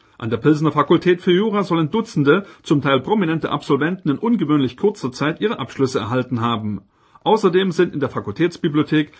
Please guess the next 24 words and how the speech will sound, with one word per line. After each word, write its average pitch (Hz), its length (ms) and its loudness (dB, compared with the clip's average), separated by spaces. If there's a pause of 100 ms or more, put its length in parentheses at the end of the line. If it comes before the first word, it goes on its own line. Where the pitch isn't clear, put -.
(100)
zahlreiche 190 460 -2
Diplomarbeiten 156 680 2
und 202 220 -6
Dissertationen 147 680 -2
unauffindbar. 123 1000 -4 (480)
Der 107 100 -2
bisherige 156 400 0
Dekan 185 400 0
und 165 140 -4
zwei 156 160 0
Prodekane 160 680 0 (200)
sehen 196 240 0
sich - 140 -12
zudem 165 320 2
mit 196 180 -2
schwerwiegenden 139 460 -2
Plagiatsvorwürfen 160 880 0
konfrontiert 143 680 0
und 190 140 -4
sind 214 160 -4
vor - 180 -2
einigen 123 380 -4
Tagen 113 300 -6
zurückgetreten. 127 960 -4